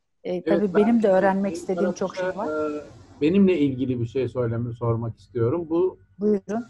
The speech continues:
Speaker 1: bahsettiği güvenlikle ilgili apartman görevlilerinin durumu nedir? Veya buna bağlı olarak apartman yöneticisinin sorumluluğu nedir burada?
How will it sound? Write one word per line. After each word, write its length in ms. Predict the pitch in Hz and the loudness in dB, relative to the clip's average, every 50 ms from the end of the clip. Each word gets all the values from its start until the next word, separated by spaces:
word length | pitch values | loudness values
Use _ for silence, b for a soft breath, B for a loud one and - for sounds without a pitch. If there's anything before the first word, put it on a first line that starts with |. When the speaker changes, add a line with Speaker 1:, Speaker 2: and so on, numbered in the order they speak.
| - 120 | -4 -4
Speaker 1:
bahsettiği 840 | - - - - - - 165 147 - - - 143 135 127 123 120 | -2 -2 -4 -6 -6 -4 -4 -4 -4 -6 -6 -4 -4 -2 -4 -4
güvenlikle 720 | 113 135 135 143 143 143 147 151 160 156 - - 143 127 | -2 0 0 2 2 2 0 0 -2 -4 -2 -2 -2 -2
ilgili 580 | 123 127 123 117 113 113 123 120 120 120 113 - - _ _ _ _ _ _ _ _ _ - | -2 -4 -8 -8 -6 -4 -2 2 2 2 2 0 -4 _ _ _ _ _ _ _ _ _ -4
apartman 720 | 120 123 120 - 175 175 170 - - 170 185 190 185 175 139 | -4 -4 0 2 2 2 2 0 -2 -2 -2 0 0 2 4
görevlilerinin 1080 | 139 147 143 151 151 143 135 143 143 131 139 139 135 127 127 131 139 131 120 117 117 117 | 4 6 6 6 6 4 2 2 2 2 2 2 2 2 2 0 0 0 0 0 0 0
durumu 380 | 139 151 160 165 165 165 170 | 0 2 2 2 2 0 0
nedir? 460 | 180 196 190 - 131 135 143 - - _ _ _ _ _ _ _ _ _ 135 | 0 0 0 0 0 -2 -2 -4 -10 _ _ _ _ _ _ _ _ _ 2
Veya 400 | 151 170 165 160 170 175 180 - - _ _ _ _ | 2 4 4 4 4 2 0 -2 -8 _ _ _ _
buna 360 | 135 151 170 180 185 180 - | 0 0 2 2 2 2 2
bağlı 320 | 151 151 147 147 147 147 151 | 4 4 6 6 6 6 4
olarak 520 | 147 139 127 127 127 139 170 185 - - - | 4 4 4 2 0 0 0 -2 -4 -8 -10
apartman 500 | - 120 - 156 151 - - 185 180 175 | -8 -2 -2 -2 -2 -2 0 0 0 2
yöneticisinin 1000 | 165 147 143 139 139 123 123 - 123 123 123 117 - - 147 147 165 180 165 - _ _ _ _ | 2 2 2 2 0 -2 -4 -8 -12 -12 -12 -10 -6 -2 -2 -2 -2 -2 -4 -10 _ _ _ _
sorumluluğu 720 | _ - - 160 156 156 156 156 151 147 147 160 170 170 | _ 0 2 4 4 4 4 4 4 4 4 4 2 4
nedir 340 | 160 156 147 120 127 117 104 | 4 2 2 2 2 2 0
burada? 340 | 98 98 98 92 87 87 - | 0 -2 -4 -6 -8 -12 -18